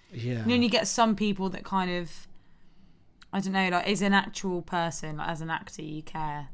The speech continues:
Speaker 1: Yeah.
Speaker 2: about him. And he's, yeah, really talented. It is a shame.
Speaker 1: It is, it is.
Speaker 2: What a
Speaker 1: But,
Speaker 2: horrible
Speaker 1: um,
Speaker 2: way to go.
Speaker 1: but a really, a,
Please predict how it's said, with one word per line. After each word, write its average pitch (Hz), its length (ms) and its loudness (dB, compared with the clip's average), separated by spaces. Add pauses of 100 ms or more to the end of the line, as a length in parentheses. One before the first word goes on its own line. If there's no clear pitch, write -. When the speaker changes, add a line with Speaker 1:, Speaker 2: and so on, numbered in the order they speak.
(120)
Speaker 1:
Yeah. 117 380 -4 (340)
Speaker 2:
about 160 400 0
him. 147 320 -8 (560)
And 165 100 -4
he's, 175 340 -4
yeah, 175 340 -4
really 170 260 -6
talented. 165 500 -10 (180)
It - 140 -12
is 170 100 -8
a 160 40 -12
shame. 160 480 -10 (400)
Speaker 1:
It 139 80 -4
is, 120 300 -4
it 143 100 -8
is. 113 440 -6
Speaker 2:
What 185 100 -4
a 254 100 2
Speaker 1:
But, - 80 2
Speaker 2:
horrible 175 200 2
Speaker 1:
um, 165 40 -6
Speaker 2:
way 170 120 -4
to - 140 -10
go. 170 400 -2 (840)
Speaker 1:
but 143 160 0
a 135 100 2
really, 139 500 2 (420)
a, 147 140 -6